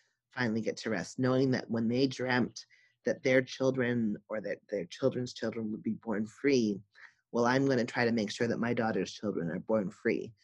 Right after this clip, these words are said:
And so that means that my daughter's children will not be hearing the whoop whoop of the police sirens, will not be targeted because they're Black, will not be, you know, targeted because they're disabled.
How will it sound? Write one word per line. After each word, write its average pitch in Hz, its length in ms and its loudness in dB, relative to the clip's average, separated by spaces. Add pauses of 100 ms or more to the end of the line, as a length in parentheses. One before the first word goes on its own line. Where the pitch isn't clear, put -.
(260)
And 123 100 -4
so - 100 -6
that 120 180 2
means 131 340 2
that 90 140 0
my 107 120 -2
daughter's 123 400 2
children 104 640 -2
will 123 140 -2
not 117 240 -2
be 110 320 0 (240)
hearing 127 280 2
the 113 120 2
whoop 143 220 -2 (100)
whoop 147 180 -2 (380)
of 123 120 -6
the 123 80 2
police 127 380 2
sirens, 87 480 -2
will 120 100 0
not 123 280 2
be 117 400 2
targeted 127 600 4
because 113 400 -4
they're 104 160 -2
Black, 104 340 0 (320)
will 120 100 0
not 123 280 -2
be, 120 280 4
you 135 120 -2
know, 113 100 0
targeted 131 540 2
because 117 320 -6
they're 107 100 -2
disabled. 101 640 -4